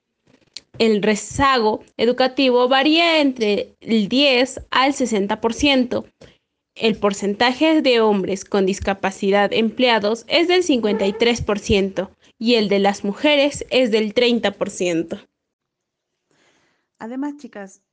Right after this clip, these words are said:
Speaker 2: ¿ustedes sabían que existía el Observatorio Nacional de la Discapacidad?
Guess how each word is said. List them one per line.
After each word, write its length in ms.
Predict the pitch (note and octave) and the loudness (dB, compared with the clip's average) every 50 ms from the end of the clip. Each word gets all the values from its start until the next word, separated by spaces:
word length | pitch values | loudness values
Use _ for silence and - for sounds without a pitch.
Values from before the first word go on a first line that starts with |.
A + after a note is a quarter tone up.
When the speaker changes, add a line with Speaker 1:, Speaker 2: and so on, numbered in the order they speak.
| _ _ _ - | _ _ _ -20
Speaker 2:
¿ustedes 320 | G#3 G3+ - C4 C4 B3+ | -18 -14 -12 -12 -12 -12
sabían 360 | - A#3+ A3+ G#3+ G#3 G#3 G#3+ | -14 -16 -16 -14 -16 -16 -18
que 100 | G#3 G#3+ | -20 -20
existía 520 | G3 - - F#3+ F#3 _ _ G3+ G3+ G3 - | -20 -20 -20 -20 -20 _ _ -16 -16 -16 -16
el 160 | - F#3 F#3 | -16 -16 -14
Observatorio 1000 | F#3 F3+ F3+ _ _ - F#3 F3+ F3+ F#3 F#3 F3+ - _ A3 G#3+ G#3+ G#3+ G#3 G#3+ | -14 -16 -18 _ _ -18 -18 -16 -16 -18 -18 -20 -18 _ -14 -14 -14 -14 -16 -16
Nacional 520 | A3 A3 G#3 G3+ - F#3+ F3+ F#3 F#3 F#3+ F#3+ | -16 -18 -18 -20 -20 -20 -20 -18 -18 -18 -18
de 120 | G3 G3 | -16 -16
la 100 | G3 G3 | -16 -16
Discapacidad? 720 | F#3+ F3+ - _ - F3 - F3 D#3 _ - E3 F3 G#3 | -18 -20 -20 _ -20 -20 -20 -20 -20 _ -20 -20 -20 -20